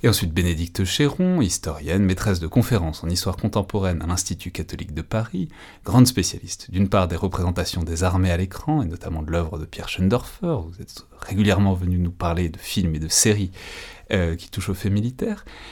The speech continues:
mais plus généralement, et surtout pour ce qui nous intéresse aujourd'hui, du lien armée-nation sur lequel vous avez publié en deux mille dix-huit un bel ouvrage intitulé Le soldat méconnu, les Français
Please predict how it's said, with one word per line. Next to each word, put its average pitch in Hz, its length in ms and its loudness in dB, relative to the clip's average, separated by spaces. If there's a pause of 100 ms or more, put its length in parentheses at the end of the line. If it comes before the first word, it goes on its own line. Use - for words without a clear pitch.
(240)
mais 147 260 8
plus - 240 0
généralement, 82 580 2
et 92 60 4
surtout - 380 -4
pour 85 340 -8
ce - 80 -8
qui - 80 -4
nous 92 100 2
intéresse 90 420 0
aujourd'hui, 87 540 -4
du 87 240 0
lien 104 440 4
armée-nation 98 880 2
sur - 180 -8
lequel 92 260 -2
vous 92 140 0
avez 76 140 -4
publié 80 440 -2
en - 60 -4
deux 90 140 0
mille 107 120 6
dix-huit 80 460 -6 (380)
un 95 100 0
bel 107 180 6
ouvrage 87 640 -2
intitulé - 460 -8
Le - 100 -8
soldat 92 360 0
méconnu, 82 720 -4
les 90 80 -6
Français - 520 -2